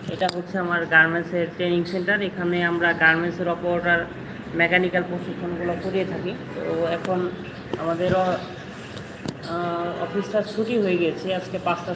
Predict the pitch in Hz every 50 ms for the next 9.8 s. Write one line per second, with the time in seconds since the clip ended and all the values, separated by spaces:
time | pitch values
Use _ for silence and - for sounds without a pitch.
0 | - - 202 214 240 220 - 175 170 170 175 175 170 - - - - - - -
1 | - - - - - 160 160 156 165 160 165 180 180 180 - 175 - - - 120
2 | - - - - 151 151 151 151 156 160 160 - 180 175 - 196 185 175 175 175
3 | 170 180 196 196 254 302 - - - - - - - - - - - - - 170
4 | 165 165 165 165 160 160 170 170 175 175 175 175 175 170 170 170 165 - 196 202
5 | 190 196 196 - 226 208 196 196 185 180 185 180 190 185 - - 175 170 175 170
6 | 202 196 190 196 190 190 180 - - 190 185 180 175 180 180 180 175 180 - 208
7 | 214 220 233 226 233 233 233 226 220 214 208 190 185 180 180 - 214 202 202 196
8 | 202 - 220 214 202 - 196 190 - - 180 175 180 180 175 180 185 180 - 190
9 | 196 208 214 214 214 220 214 208 214 202 202 190 190 185 175 190